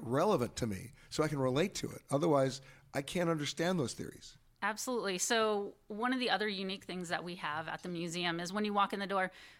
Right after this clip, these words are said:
Speaker 2: we, again, really want you to engage and ask questions. And throughout the museum, we have, um, educators that are there, and they're called brainiacs. And they're there to answer your questions and to
Speaker 1: They're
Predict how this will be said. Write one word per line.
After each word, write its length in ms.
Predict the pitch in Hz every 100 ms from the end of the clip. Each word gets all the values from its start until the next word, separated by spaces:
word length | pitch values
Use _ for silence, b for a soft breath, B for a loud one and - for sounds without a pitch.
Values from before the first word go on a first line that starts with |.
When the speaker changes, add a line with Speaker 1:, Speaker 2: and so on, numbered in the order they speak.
| -
Speaker 2:
we, 140 | 202
again, 340 | 208 208 190
really 260 | 185 220 220
want 280 | 185 175 -
you 60 |
to 60 | 170
engage 420 | 160 156 160 160
and 100 | 170
ask 220 | 160 156 -
questions. 560 | 151 - 170 185 180
And 200 | - 165
throughout 260 | - 214 208
the 60 | 196
museum, 580 | 180 175 180 185 190
we 140 | 175 185
have, 420 | 208 156 156 160 - b b _
um, 280 | 180 160 160 -
educators 600 | 240 247 254 190 185 247 -
that 340 | 180 175 180
are 300 | 185 175 180
there, 380 | 180 190 180 190
and 200 | 202 190
they're 240 | 180 175 -
called 320 | - 165 165
brainiacs. 720 | 175 170 175 151 175 - - - B B B B
And 300 | 208 196 185 -
they're 220 | 202 247
there 200 | 240 254
to 120 | 240
answer 240 | 214 226 196
your 140 | 180
questions 640 | - 180 - 147 143 156 -
and 300 | 185 185 175
to 60 |
Speaker 1:
They're 60 | 156